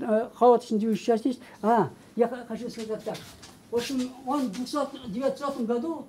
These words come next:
при получении этого соотношения, как известно, он, э... работал в рамках представления те-, термодинамики и статмеханики, молекулярно-кинетических представлений, э,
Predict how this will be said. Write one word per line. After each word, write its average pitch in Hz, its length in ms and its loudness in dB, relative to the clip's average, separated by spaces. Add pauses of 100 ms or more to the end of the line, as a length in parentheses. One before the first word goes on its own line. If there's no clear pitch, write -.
(260)
при 233 120 -8
получении 262 600 -4 (260)
этого 240 320 -4
соотношения, 240 680 -4 (320)
как 254 160 -4
известно, 262 380 -6
он, 262 160 -6 (720)
э... 214 260 -6 (140)
работал 277 400 -2
в 202 80 -6
рамках 262 300 0
представления 254 720 -2 (280)
те-, 254 220 -12 (100)
термодинамики 247 800 -2 (200)
и - 40 -8
статмеханики, 247 720 -4 (320)
молекулярно-кинетических 220 920 -8
представлений, 220 600 -4 (500)
э, 190 300 -12